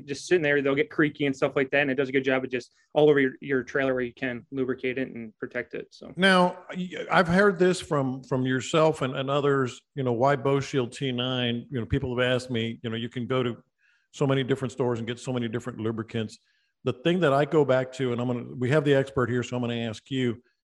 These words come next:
Speaker 2: It doesn't feel waxy, and, and, and it, it's just one of those lubricants that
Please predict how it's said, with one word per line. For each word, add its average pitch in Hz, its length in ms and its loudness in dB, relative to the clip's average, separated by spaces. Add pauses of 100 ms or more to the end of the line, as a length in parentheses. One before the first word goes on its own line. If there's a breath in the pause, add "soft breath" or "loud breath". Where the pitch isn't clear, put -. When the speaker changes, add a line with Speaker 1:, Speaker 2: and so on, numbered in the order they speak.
(160)
Speaker 2:
It - 60 -16
doesn't 156 280 0
feel 151 320 2
waxy, 135 640 -6 (220)
and, 123 240 0
and, 127 180 0
and 120 180 -2
it, 113 140 -4
it's 120 180 -4
just 135 220 -4
one 139 140 0
of 131 100 -2
those 123 340 2
lubricants 127 500 0
that 120 120 0